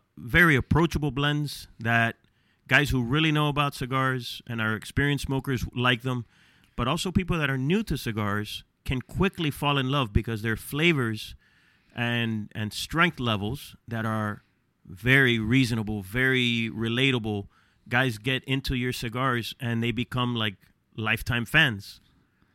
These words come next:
right? You have a lot of fans out there who are just hardcore H V C guys. And I see it because I see retailers that tell me, "Man, you know what? We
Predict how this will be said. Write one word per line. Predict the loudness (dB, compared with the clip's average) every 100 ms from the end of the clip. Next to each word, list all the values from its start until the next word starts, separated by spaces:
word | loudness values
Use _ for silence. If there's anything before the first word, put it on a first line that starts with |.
| -4
right? | -2
You | 0 0
have | 2 2
a | 2
lot | 0 0
of |
fans | -2 -6 -4 -2
out | -2 -2
there | -4
who | -2 0 0 -2
are | -4 -2 -4 -6 _ _ _ -4
just | -4 -4 -12 -10 0
hardcore | 2 0 -2 -2 0
H | 0 -2 -2
V | -4
C | -4 -4
guys. | -4 -4 -8 -16 -20 _ -2
And | 0
I |
see | 0 0 0
it |
because | 0 -2
I | -2
see | 0 0
retailers | 2 0 -2 -4 -4 -8 _ _ _ _ -2
that | 0 2
tell | 2
me, | 2
"Man, | 0 0 -2 -6
you |
know | -4 -2
what? | -4 -6
We | -6